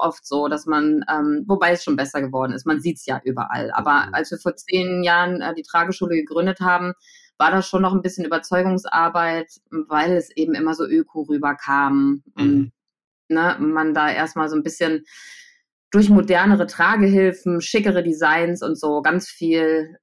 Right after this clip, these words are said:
Speaker 1: dran arbeiten konnte, dass auch
Speaker 2: Mhm.
Speaker 1: andere offen für dieses Thema sind und
Speaker 2: Mhm.
Speaker 1: merken,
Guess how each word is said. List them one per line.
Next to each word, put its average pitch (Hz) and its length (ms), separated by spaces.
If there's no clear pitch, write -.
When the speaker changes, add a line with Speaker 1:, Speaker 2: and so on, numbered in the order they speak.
Speaker 1:
dran 156 280
arbeiten 160 480
konnte, 151 480
dass 147 320
auch 143 160
Speaker 2:
Mhm. 139 80
Speaker 1:
andere 175 500
offen 160 320
für 120 160
dieses 123 300
Thema 131 320
sind 139 340
und 156 140
Speaker 2:
Mhm. 156 60
Speaker 1:
merken, 156 640